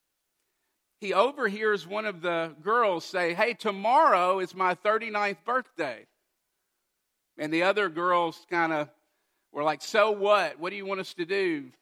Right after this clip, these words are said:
Give you a birthday cake and give you some candles so,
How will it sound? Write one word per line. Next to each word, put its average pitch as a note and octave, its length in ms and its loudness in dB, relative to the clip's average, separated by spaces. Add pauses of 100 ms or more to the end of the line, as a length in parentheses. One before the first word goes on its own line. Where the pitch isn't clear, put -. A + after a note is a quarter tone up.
(260)
Give C#3 140 -14
you D#3 100 -4
a C#3 40 -4
birthday E3 480 -2
cake F3+ 520 -2
and B2 260 -12 (100)
give D3+ 160 -8
you D#3+ 80 -6
some D3 220 -12
candles F3 600 -4
so, D#3+ 220 -6